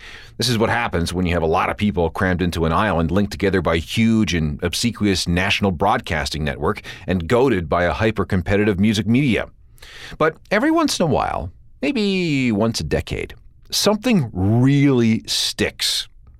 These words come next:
A movement takes root, grows organically, and then suddenly explodes to the point where everyone is talking about it. It even goes international with its songs and sounds and fashion and politics.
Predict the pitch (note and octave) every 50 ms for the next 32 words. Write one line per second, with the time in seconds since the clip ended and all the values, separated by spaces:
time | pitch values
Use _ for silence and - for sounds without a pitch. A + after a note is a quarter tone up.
0 | _ - - - A2+ A#2+ B2+ C#3+ D3+ D#3 B2+ G2 F#2+ F#2 D2+ C#2 - - - D#2+
1 | D#2 - - D#2+ D2+ D2 B1+ - - - - - - A2+ A#2 A#2+ A#2+ A2 A2 A2
2 | G#2+ G2 - A#2 A#2 A#2 A2+ G#2+ - F#2 F2 E2+ F2 F#2 F#2+ F#2 - C3+ B2+ A#2+
3 | A2 F2+ - - - - - - D3+ E3 F3 F3 E3 G#2 - - - G2 F2+ -
4 | G2+ F#2+ G#2 A2+ G2+ B2 C#3 - D#3 D#3+ G3+ G3 G3+ G3 D3 A2+ G#2 F#2 F2 G2
5 | - - B2 B2 A#2+ - A2+ G2 D#2+ C2+ C#2 C2+ B1 - - - - - - -
6 | - - - - - - - - E2+ G2 F#2+ G#2 G2 G#2+ A2 G2+ A2 G#2 A2 G#2+
7 | G#2+ A2 B2 D3 - - G2 D#2+ C#2 C#2+ C#2 D#2 D#2 - - - G2 G2+ G2 F#2+
8 | F#2 D#2+ D2+ D2+ D2 - - G2+ F#2+ F#2 F#2 F2+ D#2+ C#2+ D2+ C#2+ - - G2 G2
9 | - - - E2+ D#2+ D#2+ E2 - - A#2+ C3 A#2+ F#2 - - C2 - - - -